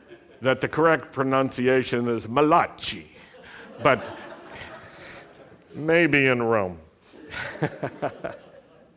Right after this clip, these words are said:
Malachi chapter three. It starts with a question,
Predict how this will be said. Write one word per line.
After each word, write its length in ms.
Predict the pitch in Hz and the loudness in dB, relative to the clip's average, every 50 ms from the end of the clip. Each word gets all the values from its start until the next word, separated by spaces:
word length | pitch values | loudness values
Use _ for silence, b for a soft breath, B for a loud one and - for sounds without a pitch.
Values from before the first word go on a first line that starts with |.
| _ _ _ _ _ _ _ B B B B B B B B B B B B B - | _ _ _ _ _ _ _ B B B B B B B B B B B B B 2
Malachi 420 | 151 190 208 175 - 151 147 135 | 4 6 6 6 6 6 4 4
chapter 380 | 131 - 175 160 147 - - 131 | 4 4 2 2 2 2 -2 -2
three. 500 | 127 - - 135 139 147 131 107 90 87 85 - - _ _ _ _ _ _ _ _ _ _ _ _ _ _ _ _ _ _ _ _ _ _ _ _ _ _ _ _ _ B B B B B B B B B B B B B _ _ _ _ _ _ _ _ _ _ _ _ _ _ _ _ _ _ - | -2 -2 -4 0 4 4 4 4 2 -4 -8 -14 -20 _ _ _ _ _ _ _ _ _ _ _ _ _ _ _ _ _ _ _ _ _ _ _ _ _ _ _ _ _ B B B B B B B B B B B B B _ _ _ _ _ _ _ _ _ _ _ _ _ _ _ _ _ _ -4
It 120 | 135 135 | -4 -4
starts 480 | - - - 254 269 285 240 - - - | -4 0 0 2 4 4 2 2 0 -2
with 180 | 156 156 - 147 | -2 0 0 -2
a 40 | |
question, 580 | - - - - 180 156 - - - - - - | -4 -4 0 2 2 2 2 -2 -6 -8 -12 -16